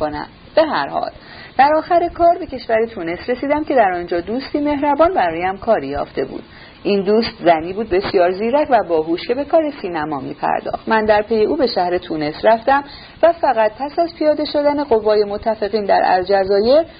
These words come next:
در طی روزهای بعد بود که من به حرفهٔ حقیقی او پی بردم.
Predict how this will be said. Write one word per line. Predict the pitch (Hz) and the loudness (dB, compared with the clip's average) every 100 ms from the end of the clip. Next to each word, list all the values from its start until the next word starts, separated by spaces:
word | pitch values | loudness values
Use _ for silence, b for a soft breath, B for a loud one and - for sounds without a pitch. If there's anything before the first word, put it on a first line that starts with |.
| B | B
در | - 226 | 2 2
طی | 220 285 233 | 2 -2 -2
روزهای | 185 180 - 190 | -2 -6 -4 -4
بعد | 185 220 294 | 0 2 2
بود | 302 339 | 0 -2
که | 247 | -2
من | 196 180 | -2 -4
به | 185 | -2
حرفهٔ | 208 226 320 | -2 0 0
حقیقی | 349 359 311 302 320 | 2 0 0 0 2
او | 311 | 2
پی | 294 - 156 | 0 2 0
بردم. | 143 67 - 165 | 0 -4 -4 -6